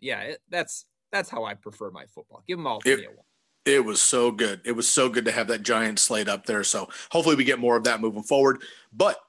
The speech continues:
Speaker 2: the games have come and gone. We have seven teams in each league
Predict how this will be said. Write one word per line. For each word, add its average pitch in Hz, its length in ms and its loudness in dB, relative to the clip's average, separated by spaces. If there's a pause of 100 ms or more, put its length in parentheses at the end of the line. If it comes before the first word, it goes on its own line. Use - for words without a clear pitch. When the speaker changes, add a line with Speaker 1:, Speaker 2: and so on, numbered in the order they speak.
Speaker 2:
the 127 100 -4
games 135 280 0
have 131 80 -4
come 143 200 0
and 127 80 -6
gone. 156 320 0
We 139 100 0
have 127 200 -2
seven 147 440 0
teams 151 380 -6
in 123 180 -8
each 131 260 -4
league 120 500 0